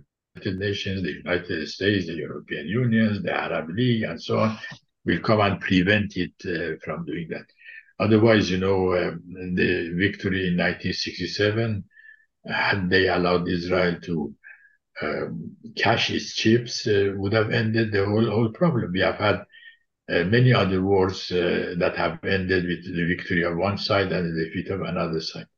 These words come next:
This is the only, uh, occasion, uh, which the victor has been prevented from using his victory, regardless of who is just or unjust.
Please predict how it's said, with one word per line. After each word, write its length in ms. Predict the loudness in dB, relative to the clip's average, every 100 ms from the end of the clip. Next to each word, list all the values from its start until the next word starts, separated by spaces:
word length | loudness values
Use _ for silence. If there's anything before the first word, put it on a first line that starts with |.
| _ _ _ -4
This 180 | 0 2
is 100 | 4
the 120 | 4
only, 720 | 6 6 6 6 4 2 0
uh, 260 | -4 -4 -4
occasion, 680 | 2 4 4 2 0 -4 -10 _ _ _ _ _ -8
uh, 140 | -4 0
which 280 | 0 0
the 100 | 0
victor 720 | 4 4 2 2 4 4 0 -4
has 220 | -2 -2
been 220 | 0 -2
prevented 720 | 0 -2 0 0 0 -2 -4 -6
from 420 | -8 -8 -10 -14 -4
using 360 | 0 0 0
his 200 | -2 -4
victory, 440 | -2 -4 -4 -12 -12 -16 -18 -14 2
regardless 600 | 4 6 6 6 4 4
of 160 | 2 4
who 140 | 8
is 220 | 8 6
just 280 | 4 2 2
or 120 | -2
unjust. 720 | 0 -2 0 -2 -2 -8 -14